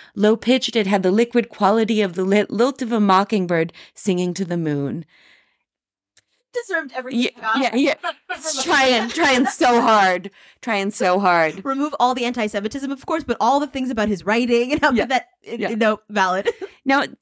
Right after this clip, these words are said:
Speaker 1: Hemingway definitely had a crush. And remember, he's, like, mid-twenties at this point. This is, he's twenty-five.
Speaker 2: This is peak Hemingway being hot.
Speaker 1: Yeah. Uh, oh, peak Hemingway hotness. The author Leslie M M Bloom, who wrote a wonderful book called Everyone Behaves Badly.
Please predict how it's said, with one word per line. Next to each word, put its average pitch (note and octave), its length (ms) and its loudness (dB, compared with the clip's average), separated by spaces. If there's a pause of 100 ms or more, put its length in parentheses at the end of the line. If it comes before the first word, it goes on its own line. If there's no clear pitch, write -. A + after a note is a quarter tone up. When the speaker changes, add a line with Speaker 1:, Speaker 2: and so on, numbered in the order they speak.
Speaker 1:
Hemingway A4 500 0
definitely A#3+ 460 2
had G3+ 260 0
a F3+ 60 0
crush. F3+ 300 -6
And F4+ 100 -6
remember, D4 380 2
he's, D4 520 0
like, G#3 240 -4
mid-twenties F#3+ 760 2
at C3 100 -6
this G#2+ 180 -6
point. C3 280 -6
This F#3 120 -2
is, F#3+ 200 -4
he's G#3 120 -6
twenty-five. A3 560 0
Speaker 2:
This C#4 140 -8
is - 120 -6
peak - 260 -6
Hemingway F3+ 380 -4
being D#3+ 200 -8
hot. - 260 -12 (140)
Speaker 1:
Yeah. G#3+ 220 2 (340)
Uh, C4 160 4 (180)
oh, G3+ 260 0 (280)
peak A#3 320 2
Hemingway D#3 460 0
hotness. D3+ 580 -4 (680)
The G3+ 420 2
author A#3 260 2
Leslie G#3 440 0
M F#3+ 120 0
M F3 200 -2
Bloom, E3 320 -2
who F3+ 120 0
wrote E3 280 2
a F3+ 60 -4
wonderful E3 500 0
book E3 220 0
called D#3 360 -4
Everyone D#3+ 400 2
Behaves D#3 400 -2
Badly. C3+ 540 0